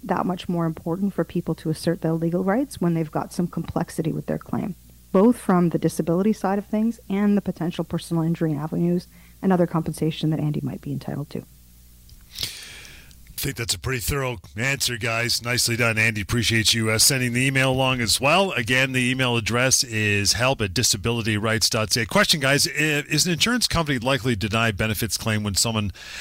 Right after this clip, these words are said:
Speaker 2: has put all their paperwork supporting their disability? 'Cause it's, it's, it, it can mount up, right?
Speaker 1: It can.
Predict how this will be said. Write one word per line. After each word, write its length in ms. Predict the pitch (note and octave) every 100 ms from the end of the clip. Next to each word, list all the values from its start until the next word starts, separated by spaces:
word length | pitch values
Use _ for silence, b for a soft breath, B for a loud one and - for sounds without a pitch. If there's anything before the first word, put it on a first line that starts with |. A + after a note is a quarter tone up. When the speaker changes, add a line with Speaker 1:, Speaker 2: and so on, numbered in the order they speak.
| B -
Speaker 2:
has 160 | G2+
put 180 | - G#2
all 440 | A2 A#2+ C3 C3
their 140 | A#2 G#2
paperwork 480 | G2 G#2 G#2 G#2 F#2+
supporting 460 | F#2+ - G2+ G2+
their 80 | F#2
disability? 520 | F#2 F#2 F2+ F#2+ A2
'Cause 380 | G2 B2+ A#2 -
it's, 360 | C3+ - - -
it's, 240 | C#3 - -
it, 140 | C3+ - -
it 140 | D#3 -
can 120 | C#3
mount 300 | C3+ B2+ A2
up, 240 | G2+ D2+
right? 220 | F#2+ B2 - B B B B B B - - - - - -
Speaker 1:
It 80 | F3+
can. 280 | F3 D3